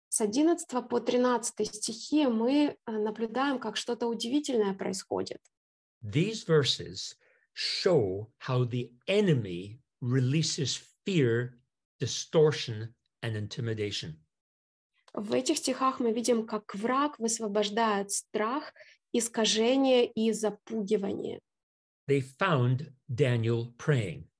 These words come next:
Speaker 1: Они увидели, как Даниил молится, они обнаружили его.
Speaker 2: A-, and they went and told the king.
Speaker 1: И они пошли и донесли об этом царю.
Speaker 2: And they were trapping the king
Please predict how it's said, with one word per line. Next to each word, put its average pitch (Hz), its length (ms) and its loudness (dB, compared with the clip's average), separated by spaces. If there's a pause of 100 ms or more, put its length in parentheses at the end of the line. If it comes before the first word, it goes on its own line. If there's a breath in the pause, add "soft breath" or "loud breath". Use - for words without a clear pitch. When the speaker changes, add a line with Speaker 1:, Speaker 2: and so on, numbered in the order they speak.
(840)
Speaker 1:
Они 269 560 2
увидели, 240 560 0
как 233 220 -6
Даниил 220 360 0
молится, 214 480 -2
они 202 200 2
обнаружили 214 680 -4
его. - 320 -10 (360)
Speaker 2:
A-, 151 100 -4 (100)
and 139 140 2
they 143 80 6
went 160 300 4
and 156 140 2
told 120 500 0
the 131 120 2
king. 87 420 -6 (520)
Speaker 1:
И 247 60 -4
они 247 160 0
пошли 254 360 0
и - 20 2
донесли 226 440 0
об 220 180 0
этом 208 280 -2
царю. 202 500 -2 (580)
Speaker 2:
And 131 160 4
they 139 100 8
were 135 320 2 (300 loud breath)
trapping 208 920 0
the 175 120 0
king 127 720 0